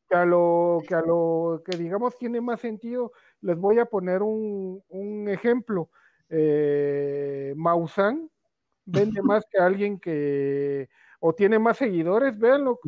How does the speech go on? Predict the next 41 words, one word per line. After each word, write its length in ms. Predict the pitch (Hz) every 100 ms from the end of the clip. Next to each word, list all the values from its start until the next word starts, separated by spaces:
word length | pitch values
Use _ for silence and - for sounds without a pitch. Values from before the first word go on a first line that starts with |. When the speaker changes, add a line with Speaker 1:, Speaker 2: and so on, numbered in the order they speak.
| 135
Speaker 1:
to-, 160 | 220 220
casi 220 | 247 226
todos 180 | 247 233
los 120 | 202
días 200 | 220 214
a 60 |
las 140 | 196 160
diez 160 | 180
de 100 | 208
la 120 | 202 170
noche 340 | 190 196 240
de, 340 | 180 160 151 - _ _ _
del 280 | 170 160 151
Círculo 560 | 214 214 214 247 185
Escéptico, 500 | 156 214 226 247 202
Círculo 460 | 175 220 - 220 170
Crítico, 460 | - 233 247 220 185
se 160 | 180
llama 260 | 170 180 196
César 340 | - - 220
Buenrostro. 640 | 185 151 147 190 - 294 320 _ _ _ _ _ -
Él 220 | 214 269
ti-, 180 | 311 214
si 120 | 214
mucho 320 | 220 320 320
tiene 260 | 320 277 285
sesenta 680 | - 202 247 262 240 214 190
personas 500 | 190 170 226 247 -
en 100 | 196
sus 220 | 170 160
en 120 | 180 185
vivos, 360 | 269 269 196 _ _ _
y 180 | 208 180
lo 140 | 185 -
que 460 | 180 196 240 294
esta 200 | 233 311
persona 420 | - 226 233 240 247
trata 260 | 254 247
de 40 | 226
hacer 200 | 226 233
es 220 | 240